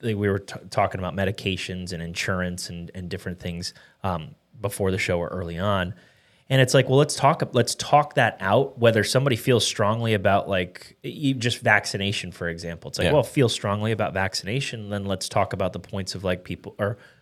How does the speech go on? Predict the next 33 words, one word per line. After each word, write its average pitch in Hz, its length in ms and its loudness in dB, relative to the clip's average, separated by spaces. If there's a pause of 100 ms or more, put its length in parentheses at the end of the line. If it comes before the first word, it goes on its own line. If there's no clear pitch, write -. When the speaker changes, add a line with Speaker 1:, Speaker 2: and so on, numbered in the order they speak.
(100)
Speaker 1:
let's 120 180 6
hear 120 500 2
why, 98 680 2 (420)
um, 92 460 2 (100)
maybe 98 300 0
we 98 160 0
don't 107 420 4
need 92 340 -6
so 95 260 0
m-, 95 180 -6
uh, 85 180 -2
such - 300 0
a - 20 -6
strong 95 680 0 (100)
stance 92 480 -4
on 87 300 -10 (100)
vaccines. 87 760 -4 (480)
Um, 92 460 -4 (160)
same 165 260 -6
with 156 140 -4
politics. 139 560 2
I 113 80 2
don't 123 280 2
understand 117 580 0
why 92 180 4
there 98 100 0
isn't 104 300 -4
just 104 240 -6
more 101 500 2 (320)
of 92 380 2
that, 95 420 4
the 101 200 0
communicating 117 1120 -2